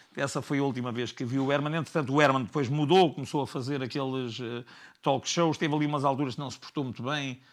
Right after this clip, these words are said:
eh, entrevistou o Sting, depois dizia coisas em português, as pessoas riam-se, o homem não percebia e tal. Não sei, aquilo não, não soou muito bem. E, entretanto, o Herman praticamente depois, eh, desapareceu,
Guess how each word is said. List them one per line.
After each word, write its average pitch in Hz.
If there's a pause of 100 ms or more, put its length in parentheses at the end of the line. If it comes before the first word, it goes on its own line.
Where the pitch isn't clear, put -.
(160)
eh, 110
entrevistou 120
o 120
Sting, 170
depois 139
dizia 147
coisas 139
em 147
português, 139
as 120
pessoas 143
riam-se, 139
o 143
homem 135
não 135
percebia 139
e 131
tal. 135 (320)
Não 185
sei, 113
aquilo 139
não, 131 (420)
não 131
soou 147
muito 135
bem. 170
E, 147
entretanto, 160
o 359
Herman 143
praticamente 123
depois, 165
eh, 165
desapareceu, 147